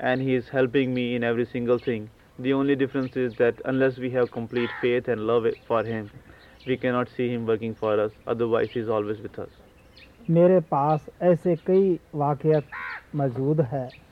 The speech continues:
Speaker 2: ਜਦੋਂ ਪ੍ਰੇਮੀ ਆ ਕੇ ਦੱਸਦੇ ਹੈ ਕਿ ਜੀ ਉਸ ਨੂੰ ਨਾਮ ਨਹੀਂ ਮਿਲਿਆ ਸੀਗਾ। ਮੈਂ ਤੁਹਾਡੀ ਯਾਦ ਲਾਈ,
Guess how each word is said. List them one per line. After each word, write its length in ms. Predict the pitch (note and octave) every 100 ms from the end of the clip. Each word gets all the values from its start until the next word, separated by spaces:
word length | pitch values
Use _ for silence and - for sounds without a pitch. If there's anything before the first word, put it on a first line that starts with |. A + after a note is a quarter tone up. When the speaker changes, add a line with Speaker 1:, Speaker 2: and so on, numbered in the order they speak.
| - - -
Speaker 2:
ਜਦੋਂ 240 | D#3 D#3+ E3+
ਪ੍ਰੇਮੀ 400 | D#3+ D#3 D#3 E3
ਆ 140 | D3
ਕੇ 200 | C3+ D3
ਦੱਸਦੇ 460 | B2 B2+ D3 D#3 D3
ਹੈ 260 | C3+ B2 -
ਕਿ 100 | E3+
ਜੀ 120 | D#3+ E3+
ਉਸ 240 | E3 -
ਨੂੰ 180 | D#3 C#3+
ਨਾਮ 320 | B2+ A#2+ C3
ਨਹੀਂ 140 | C#3
ਮਿਲਿਆ 320 | C#3+ C3+ C#3 C#3
ਸੀਗਾ। 360 | - D3 D3 E3+ - - - - -
ਮੈਂ 180 | D#3+ F3
ਤੁਹਾਡੀ 460 | F3+ C#3 C#3+ C#3
ਯਾਦ 340 | C3+ B2 C#3+ C#3
ਲਾਈ, 460 | C3+ C3 C#3 D#3